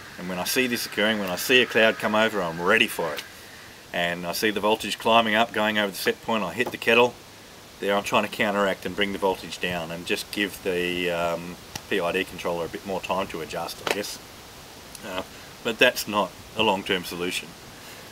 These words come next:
Uh, I can't be here all day, every day. Uh, one thing I can't understand why they don't have this, if the unit, if the charge controllers are able to show on their display that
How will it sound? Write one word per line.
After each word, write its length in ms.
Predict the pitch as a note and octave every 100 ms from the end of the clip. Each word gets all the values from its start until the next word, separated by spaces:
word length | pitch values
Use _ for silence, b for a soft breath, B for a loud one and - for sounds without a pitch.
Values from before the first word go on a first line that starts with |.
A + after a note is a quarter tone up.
| -
Uh, 120 | E2+ -
I 100 | G2+
can't 300 | - A2 G2
be 180 | G2
here 240 | G2+ G#2 F#2
all 140 | F#2
day, 220 | F2 E2+
every 180 | F2 F2+
day. 160 | F2 D2+ - - - - B B B B B B B - F3+
Uh, 280 | F3+ F3+ F#3 - - - -
one 100 | D3+
thing 140 | D#3+
I 80 | C#3+
can't 260 | - D#3+
understand 420 | D#3+ C#3 - B2 B2
why 100 | A#2
they 140 | A2
don't 320 | G2 A2+ C3+
have 480 | - - G2 A2+ - - - - - - -
this, 360 | - A#2 - - - B B - - - - - - - -
if 160 | C#3+
the 100 | -
unit, 440 | C#3+ C#3+ E3+ F#3+ F#3 - -
if 120 | C3
the 60 | C3+
charge 380 | - E3 F#3
controllers 540 | - D#3+ - C#3+ C3 A#2
are 120 | G#2+
able 280 | A2+ C3+ C3+
to 80 | B2+
show 300 | - A2+ G#2+
on 140 | G2+
their 120 | G2
display 500 | F#2+ - A#2+ G#2 F2
that 300 | F2 G2 F#2+